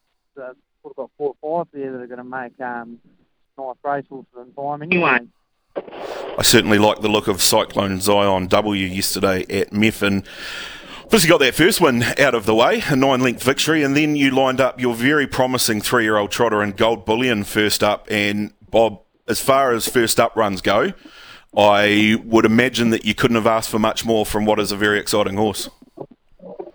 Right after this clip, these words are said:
Speaker 1: No, I was right with him. Um, you know, his first start,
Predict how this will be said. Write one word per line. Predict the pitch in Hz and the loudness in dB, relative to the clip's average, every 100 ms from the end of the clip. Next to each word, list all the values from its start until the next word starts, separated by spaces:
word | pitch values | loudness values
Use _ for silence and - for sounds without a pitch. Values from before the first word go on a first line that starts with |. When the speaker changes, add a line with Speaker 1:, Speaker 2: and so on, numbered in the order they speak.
| - - | -20 -8
Speaker 1:
No, | 131 | -2
I | 135 135 - | 0 2 0
was | - | -2
right | 147 143 | -6 -8
with | 131 147 | -14 -10
him. | 143 135 | -4 -4
Um, | - 135 131 127 123 - - - - - - - - | -2 -2 -2 -4 -14 -16 -16 -18 -18 -18 -18 -14 -6
you | |
know, | 127 127 | -2 0
his | 120 - | -2 -4
first | 156 135 | -6 -2
start, | 143 147 143 - 143 | 0 2 2 0 -6